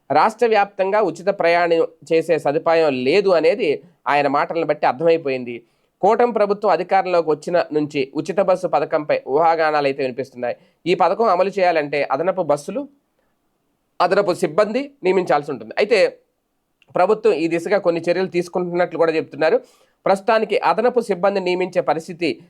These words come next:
లేకపోయినా కొత్తగా కొన్ని సర్వీసులను అయితే ప్రవేశపెట్టబోతున్నారట. మరో నెల రోజుల్లో ఉచిత బస్సు అందుబాటులోకి రానుండడంతో వైసీపీ విమర్శలకు చెక్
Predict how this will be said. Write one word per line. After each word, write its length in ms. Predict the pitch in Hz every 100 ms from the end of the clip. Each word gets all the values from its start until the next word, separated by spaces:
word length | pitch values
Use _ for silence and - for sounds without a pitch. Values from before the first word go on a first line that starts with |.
| _
లేకపోయినా 640 | 139 175 208 208 202 151 123 _ _
కొత్తగా 340 | 190 202 247 233
కొన్ని 220 | 220 196
సర్వీసులను 480 | 185 180 202 202 180
అయితే 140 | 175
ప్రవేశపెట్టబోతున్నారట. 1080 | 170 147 175 180 165 160 156 151 147 131 123 117 - _ _
మరో 240 | - 185 240
నెల 200 | 208 190
రోజుల్లో 480 | 196 196 202 190 - -
ఉచిత 240 | 160 190
బస్సు 240 | 190 185 180
అందుబాటులోకి 680 | 165 170 175 175 165 156 135 - -
రానుండడంతో 640 | 131 156 175 175 160 143 135 117
వైసీపీ 440 | 156 - 180 180 139 - _
విమర్శలకు 480 | 143 185 185 185 180
చెక్ 260 | 147 160